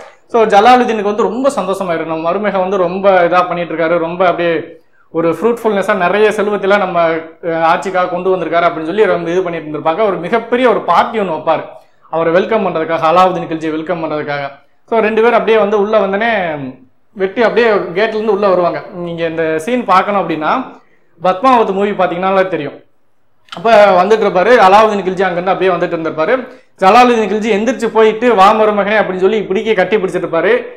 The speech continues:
அவர் ரெண்டு பேரும் திரிச்சிட்டு இருப்பாங்க. திடீர்னு அலாவுதீன் கில்ஜி என்ன பண்ணிருப்பாருன்னா, அவர் கையில அந்த கத்தி வச்சிருப்பாரு, வாள் வச்சிருப்பாரு, அதை எடுத்து அப்படியே வயித்து, வயித்து, ஜலாலுதீன் கில்ஜி வயித்துல குத்திடுவாரு. "என்னடா குத்தி புட்டா?" அப்படிங்கிற மாதிரி,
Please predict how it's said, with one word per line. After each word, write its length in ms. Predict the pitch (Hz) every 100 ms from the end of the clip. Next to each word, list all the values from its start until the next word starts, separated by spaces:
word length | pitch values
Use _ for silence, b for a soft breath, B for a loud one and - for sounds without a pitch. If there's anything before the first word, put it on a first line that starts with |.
| -
அவர் 200 | - 240
ரெண்டு 160 | 254 240
பேரும் 140 | 247
திரிச்சிட்டு 300 | 226 226 208
இருப்பாங்க. 300 | 202 196 226
திடீர்னு 380 | 214 196 226 226
அலாவுதீன் 440 | 202 190 214 202
கில்ஜி 100 | 190
என்ன 180 | 175 185
பண்ணிருப்பாருன்னா, 300 | 185 180 175
அவர் 200 | 196 185
கையில 300 | 180 190 202
அந்த 320 | 170 151 143 143 -
கத்தி 260 | 190 226
வச்சிருப்பாரு, 360 | 220 175 160 160
வாள் 160 | 180
வச்சிருப்பாரு, 320 | 190 160 160 160
அதை 200 | 156 165
எடுத்து 240 | 208 -
அப்படியே 220 | - 190
வயித்து, 120 | 170
வயித்து, 300 | 185 170 170
ஜலாலுதீன் 420 | 151 170 190 180 160
கில்ஜி 140 | 156
வயித்துல 260 | 147 165 165
குத்திடுவாரு. 360 | 139 151 131 127 _ _ _ _
"என்னடா 340 | 160 208 214
குத்தி 280 | 233 196 -
புட்டா?" 260 | 196 202 214
அப்படிங்கிற 320 | 175 165 160
மாதிரி, 220 | 165 160